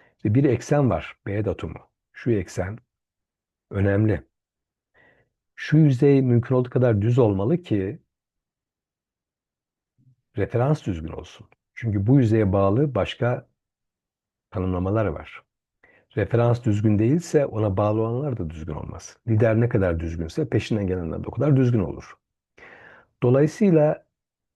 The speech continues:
şu yüzeyin düz olmasını ya da bu yüzeyin başlangıç yüzey olmasını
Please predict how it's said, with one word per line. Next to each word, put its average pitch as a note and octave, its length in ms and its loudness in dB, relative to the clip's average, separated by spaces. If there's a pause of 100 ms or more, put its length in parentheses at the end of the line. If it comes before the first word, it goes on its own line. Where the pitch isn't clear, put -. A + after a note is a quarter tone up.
(100)
şu - 320 -6
yüzeyin B2+ 460 2
düz C3 200 0
olmasını E2 680 -4
ya G#2+ 140 -4
da A#2+ 100 0
bu C3+ 80 2
yüzeyin B2+ 280 2
başlangıç A2 560 -2
yüzey F2+ 220 -4
olmasını F#2+ 560 -4